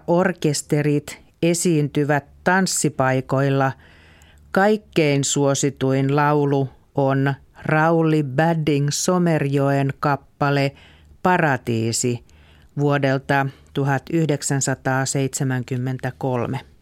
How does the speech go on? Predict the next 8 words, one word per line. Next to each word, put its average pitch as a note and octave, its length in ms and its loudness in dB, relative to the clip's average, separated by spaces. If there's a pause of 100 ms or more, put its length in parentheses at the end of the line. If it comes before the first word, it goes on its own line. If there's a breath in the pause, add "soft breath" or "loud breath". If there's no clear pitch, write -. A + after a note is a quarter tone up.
(2000 loud breath)
Radiossa F3 960 2 (160)
iskelmiä D#3+ 880 2 (200)
ei F#3+ 280 2
soiteta F3 840 0 (200)
juuri F3 420 2
lainkaan. A#2+ 840 0 (1300 loud breath)
Myöskään E3+ 800 2
Helsingin D#3 1080 2